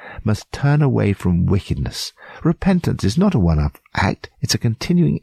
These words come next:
attitude. It involves turning away from wickedness and fleeing the evil desires of youth.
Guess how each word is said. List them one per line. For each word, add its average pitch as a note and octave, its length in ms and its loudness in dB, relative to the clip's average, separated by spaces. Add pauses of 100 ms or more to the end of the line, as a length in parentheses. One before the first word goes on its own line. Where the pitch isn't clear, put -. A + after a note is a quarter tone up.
attitude. F2+ 600 0 (360)
It A#2+ 140 0
involves A#2 460 0
turning D#3 560 2
away G2 460 2
from F2 300 2
wickedness D2+ 540 0 (300)
and G#2+ 240 -2
fleeing A2+ 640 2
the - 180 -2
evil A#2+ 360 2
desires F2 480 0
of E2+ 100 -6
youth. - 360 -4